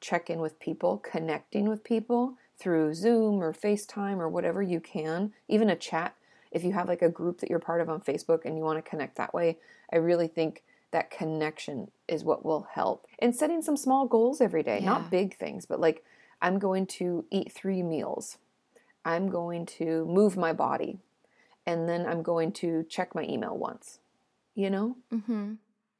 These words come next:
Speaker 2: Yeah. Like, set the small goals and then, like, feel proud that you did them and don't feel obligated to do more if you
Speaker 1: Exactly.
Speaker 2: don't feel like it.
Speaker 1: Yeah, 'cause it's just weird. We're
Speaker 2: Yeah.
Speaker 1: not ourselves. Like,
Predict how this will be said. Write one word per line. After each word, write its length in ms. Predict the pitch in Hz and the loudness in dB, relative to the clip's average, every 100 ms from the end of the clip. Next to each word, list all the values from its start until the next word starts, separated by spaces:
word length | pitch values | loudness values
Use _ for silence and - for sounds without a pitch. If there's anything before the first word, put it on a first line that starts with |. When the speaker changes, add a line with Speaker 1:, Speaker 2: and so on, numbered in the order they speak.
| _ | _
Speaker 2:
Yeah. 300 | 233 208 175 202 - 233 | -4 -2 -2 -4 -8 -4
Like, 100 | 233 | 0
set 180 | 277 | -2
the 60 | 285 | -2
small 280 | 277 220 208 | -2 0 0
goals 300 | 190 185 185 | -2 -2 -2
and 100 | 190 | -4
then, 240 | 185 185 180 | -4 -4 -4
like, 260 | 175 170 - | -6 -8 -16
feel 360 | - - 220 | -18 -4 -2
proud 340 | 208 - 165 170 | -2 -2 0 0
that 140 | 165 | -4
you 120 | 175 | -6
did 300 | 170 175 165 | -6 -6 -6
them 280 | 196 208 254 | -4 -2 0
and 260 | - 175 175 | -2 -6 -4
don't 220 | 180 185 | -4 -4
feel 160 | - - | -6 -4
obligated 520 | 180 180 180 170 165 | -4 -4 -6 -4 -6
to 60 | - | -8
do 160 | - 170 | -8 -8
more 180 | 165 151 | -6 0
if 0 | |
you 60 | 226 | 2
Speaker 1:
Exactly. 420 | 220 226 202 160 | 4 0 0 -2
Speaker 2:
don't 160 | 165 | -2
feel 120 | - - | -6 -10
like 180 | - | -10
it. 80 | - 285 | -2 0
Speaker 1:
Yeah, 200 | 311 202 | 2 0
'cause 160 | 233 226 | 2 0
it's 200 | 247 - | 0 -2
just 180 | 277 | -4
weird. 380 | 202 208 277 214 | 2 4 4 4
We're 60 | 190 | 2
Speaker 2:
Yeah. 60 | 202 | 2
Speaker 1:
not 100 | 226 | 2
ourselves. 580 | 240 220 196 214 180 - | 0 -2 -2 0 -2 -2
Like, 220 | 160 - | -6 -6